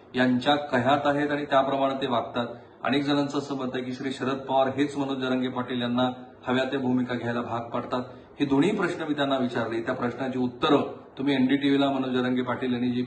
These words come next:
अ, मुलाखत दिलीये, त्या मुलाखतीत तुम्ही शोधा. आता पुन्हा एकदा महाराष्ट्रामध्ये दोन तीन नावं मी सांगतो तुम्हाला. शरद जोशी, की जे शेतकरी चळवळीतलं सगळ्यात मोठं नाव होतं, त्यांनी सुद्धा एक राजकीय भूमिका घेतली. ती लोकांना पटली नाही, रुचली नाही आणि मग नंतरचा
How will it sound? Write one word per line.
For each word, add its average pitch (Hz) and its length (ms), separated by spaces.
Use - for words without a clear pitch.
अ, - 40
मुलाखत 113 640
दिलीये, 123 480
त्या 160 100
मुलाखतीत 139 520
तुम्ही 123 160
शोधा. 117 280
आता 151 160
पुन्हा 139 320
एकदा 107 200
महाराष्ट्रामध्ये 139 680
दोन 131 220
तीन 143 180
नावं 127 260
मी 123 120
सांगतो 107 300
तुम्हाला. 101 300
शरद 139 180
जोशी, 131 420
की 139 60
जे 139 140
शेतकरी 135 420
चळवळीतलं 127 320
सगळ्यात 127 360
मोठं 127 440
नाव 113 280
होतं, 113 200
त्यांनी 143 200
सुद्धा 156 240
एक 165 160
राजकीय 139 320
भूमिका 135 300
घेतली. 123 320
ती 139 140
लोकांना 127 360
पटली 131 380
नाही, 147 220
रुचली 131 360
नाही 139 200
आणि 131 160
मग 135 160
नंतरचा 127 480